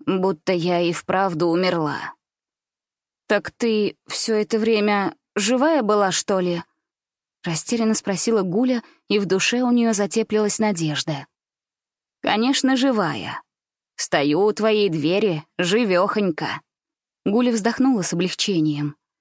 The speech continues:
«Жить с родной бабушкой будет гораздо лучше, чем в интернате». Интернат для сирот представлялся Гуле той же самой тюрьмой,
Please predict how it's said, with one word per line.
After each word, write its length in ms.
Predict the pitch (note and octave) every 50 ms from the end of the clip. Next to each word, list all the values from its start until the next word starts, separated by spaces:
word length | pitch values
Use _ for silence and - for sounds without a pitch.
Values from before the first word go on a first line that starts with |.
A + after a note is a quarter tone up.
| _ _ _ _ _ _ _ _ -
«Жить 280 | F#3 D#3+ G3 G3 G3
с 80 | - -
родной 320 | G3+ F#3+ F3+ E3 F3+ F3+
бабушкой 520 | E3+ E3 G3 G3+ F#3+ F#3 E3+ - - F#3+ F3+
будет 260 | E3+ F#3+ E3 F#3 F3+
гораздо 460 | F3 F#3 F#3+ G3+ G#3 G#3 F#3 F3+ G3
лучше, 340 | G3 G#3 A#3+ B3+ - - G3
чем 240 | D#3 - - F3 F3
в 60 | F3+
интернате». 720 | F#3 E3 - G3+ G3 G3+ F#3+ E3 D3 D3 - D3 C#3 C3+ _ _ _ _ _ _ _ _ _ _ _ _ _ _
Интернат 520 | G3 G3+ G3+ D#3+ G3+ G3 F#3+ G3+ G3+ G3+
для 180 | E3 F3 F#3 F3+
сирот 360 | F#3 - G#3+ G#3 A#3 A#3+ - _
представлялся 720 | F#3+ F#3+ D#3+ - - - A3 G#3 B3 B3+ A#3+ - - G#3+
Гуле 340 | G3 F3+ F#3 B3+ B3 A#3+ A#3
той 180 | _ A3+ A3+
же 140 | A3 G3 A3
самой 340 | G#3 - A#3+ A#3+ A#3+ A3+ A3
тюрьмой, 600 | - - A#3 A3 A3 G3+ F3 D#3+ D3+ C#3 C3